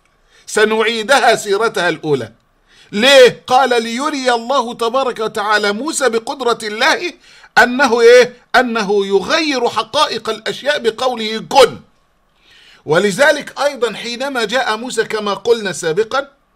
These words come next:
وهو ذا الجبر بقى، جبر،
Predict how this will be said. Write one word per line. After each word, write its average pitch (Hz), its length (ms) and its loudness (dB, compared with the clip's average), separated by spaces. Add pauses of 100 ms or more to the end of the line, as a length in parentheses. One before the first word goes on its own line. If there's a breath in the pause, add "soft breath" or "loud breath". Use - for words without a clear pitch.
(300 soft breath)
وهو 139 240 4
ذا 170 120 4
الجبر 156 460 2
بقى، 117 220 -10 (560)
جبر، 156 500 0